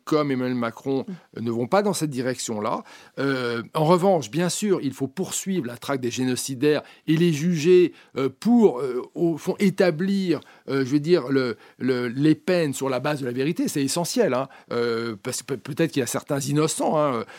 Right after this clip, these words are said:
Euh, bon. Et ça, effectivement, il faut absolument le, le, le documenter. Et pour terminer, eh bien, je veux dire, moi, je pense, hein, parce que je suis historien, qu'il y a une fonction qui est le tribunal de l'histoire. Vous savez, quand Waldeck-Rousseau, je veux dire, en disant, en, euh, euh, au début du vingtième siècle,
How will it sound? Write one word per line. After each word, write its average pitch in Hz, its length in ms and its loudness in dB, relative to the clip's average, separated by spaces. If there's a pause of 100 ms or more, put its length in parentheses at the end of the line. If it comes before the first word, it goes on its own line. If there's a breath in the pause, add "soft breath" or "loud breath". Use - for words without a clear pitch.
(180 loud breath)
Euh, 123 340 -2
bon. 117 180 -4 (220 loud breath)
Et 127 140 -4
ça, 170 160 2
effectivement, 151 420 -2
il 135 60 -2
faut 139 100 -2
absolument 147 380 -2
le, 123 180 -8
le, 123 140 -8
le 151 160 4
documenter. 143 520 -2
Et 180 60 6
pour 208 200 -2
terminer, 165 500 0 (280 soft breath)
eh - 60 -6
bien, 165 320 0 (320 loud breath)
je 135 80 -4
veux 156 60 0
dire, 151 140 0
moi, 175 120 2
je 156 140 -2
pense, 208 480 0
hein, 160 220 0
parce 123 180 -6
que 139 360 2
je 117 60 -12
suis 135 200 -4
historien, 151 520 -2 (320 soft breath)
qu'il - 180 0
y - 20 4
a 175 260 2 (460)
une 139 120 -6
fonction 185 480 0
qui 165 80 -2
est 135 40 2
le 120 60 -4
tribunal 151 300 -2
de 139 60 0
l'histoire. 123 380 -4
Vous 104 60 -10
savez, 185 200 4
quand 170 300 2 (280 loud breath)
Waldeck-Rousseau, 175 880 2
je 135 60 -6
veux 135 60 0
dire, 127 60 -2
en 131 40 -2
disant, 135 320 -6
en, 139 280 -2 (280 loud breath)
euh, 131 500 -2
euh, 127 40 -2
au 135 100 -2
début 185 260 2
du 170 80 -4
vingtième 160 360 -2
siècle, 147 580 -2